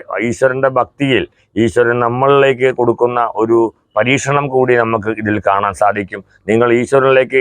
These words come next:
എത്രയധികം അത് അടുക്കുന്നു, നിങ്ങളുടെ മനസ്സ് എത്രത്തോളം അടുപ്പിക്കാൻ സാധിക്കുന്നു, അർപ്പിക്കാൻ സാധിക്കുന്നു എന്നതിൻ്റെ ഒരു പരീക്ഷണം കൂടിയായി നിങ്ങൾക്ക് ഇതിനെ കാണാം. അപ്പോഴും നിങ്ങൾക്ക് ഈശ്വര ചിന്തയിൽ നിന്ന് വ്യതിചലിക്കാതെ ഇതിനെ ഈശ്വരമായ രീതിയിലേക്ക്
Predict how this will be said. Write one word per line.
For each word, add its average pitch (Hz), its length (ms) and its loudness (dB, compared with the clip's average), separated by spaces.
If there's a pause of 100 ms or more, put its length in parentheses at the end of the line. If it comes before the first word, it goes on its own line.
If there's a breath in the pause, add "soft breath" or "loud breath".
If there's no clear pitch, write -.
(120)
എത്രയധികം 131 600 0 (140)
അത് 117 120 0 (160)
അടുക്കുന്നു, 117 460 -2 (320)
നിങ്ങളുടെ 117 300 2
മനസ്സ് 117 240 0
എത്രത്തോളം 139 480 0 (100)
അടുപ്പിക്കാൻ 131 520 -2
സാധിക്കുന്നു, 110 500 -2
അർപ്പിക്കാൻ 139 500 -2
സാധിക്കുന്നു 117 500 0 (120)
എന്നതിൻ്റെ 104 420 0 (340 soft breath)
ഒരു 107 100 2 (100)
പരീക്ഷണം 120 560 0
കൂടിയായി 113 520 2
നിങ്ങൾക്ക് 101 320 -2
ഇതിനെ 98 240 0
കാണാം. 95 300 -2 (260 loud breath)
അപ്പോഴും 113 380 0
നിങ്ങൾക്ക് 104 380 0 (200)
ഈശ്വര 117 240 0 (120)
ചിന്തയിൽ 107 320 0
നിന്ന് 101 200 -2
വ്യതിചലിക്കാതെ 113 720 2 (320 soft breath)
ഇതിനെ 104 220 0 (100)
ഈശ്വരമായ 123 560 0 (160)
രീതിയിലേക്ക് 101 440 0